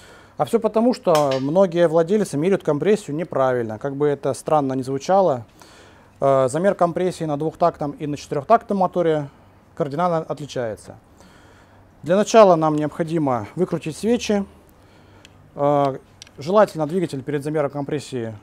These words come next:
прогреть. Выкручиваем свечи и фиксируем их на массу, для того, чтобы не спалить коммутатор. У нас для этого есть специальная пластина с прищепкой, либо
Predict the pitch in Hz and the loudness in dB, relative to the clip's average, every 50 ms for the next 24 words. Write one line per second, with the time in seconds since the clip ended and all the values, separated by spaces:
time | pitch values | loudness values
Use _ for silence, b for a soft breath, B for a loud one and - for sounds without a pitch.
0 | - _ - - 135 127 127 151 175 190 - - - - - _ b b b b | -20 _ -6 -6 -4 -4 -2 -4 -4 -4 -6 -10 -20 -20 -20 _ b b b b
1 | b b b b b b b b b b _ - 165 170 - 208 208 - 214 202 | b b b b b b b b b b _ -6 -6 -4 -2 -4 -2 0 0 0
2 | 202 185 - - 254 247 - 185 - - - - 175 185 180 170 147 - - - | 0 0 0 0 0 0 0 -4 -6 -8 -8 -4 -2 0 0 -2 -2 -6 -8 -10
3 | - - - - 233 208 196 175 151 139 - 165 190 - - - - - - _ | -10 -6 0 2 4 4 4 4 2 0 0 -2 -2 -2 -2 -10 -20 -20 -20 _
4 | - _ _ _ 147 156 160 170 185 170 147 - - - - 113 98 98 - - | -20 _ _ _ -4 -4 -2 0 2 2 0 0 -4 -12 -16 -16 -16 -16 -20 -20
5 | - _ - _ _ - _ b b b b b b b b b b b - _ | -20 _ -20 _ _ -20 _ b b b b b b b b b b b -20 _
6 | _ _ _ _ - _ _ _ - 131 123 131 123 139 147 175 196 190 - 165 | _ _ _ _ -20 _ _ _ -12 -6 -6 -6 -4 -2 -2 -2 -2 -2 -4 -4
7 | 151 156 147 147 143 - - 143 147 160 143 - 147 143 147 139 135 135 127 - | -4 -2 -2 -2 -4 -4 -4 -4 -4 -4 -6 -6 -6 -4 -4 0 0 0 0 0
8 | - 92 85 B B B B B B B B B B 131 143 147 139 147 147 139 | -4 -10 -14 B B B B B B B B B B -4 -4 -4 -2 -2 -2 -2
9 | - 139 139 139 139 143 - - - - 156 147 143 143 135 147 147 135 - - | -2 -4 -2 -2 -2 -4 -6 -8 -8 -4 -4 -2 -2 -2 -4 -4 -6 -6 -6 -6
10 | 165 156 143 127 113 110 - - _ _ _ _ _ _ _ _ - - - _ | -6 -4 -4 -4 -6 -8 -14 -20 _ _ _ _ _ _ _ _ -20 -20 -20 _
11 | - - _ 143 143 139 - 220 233 226 - - 175 165 156 - - - - b | -20 -14 _ -8 -6 -2 0 -2 -2 -2 -2 -4 -4 -4 -4 -10 -16 -20 -20 b
12 | b b b b b b b _ _ - 156 185 233 196 180 151 127 120 104 | b b b b b b b _ _ -8 -4 -4 -2 0 0 0 0 -2 -4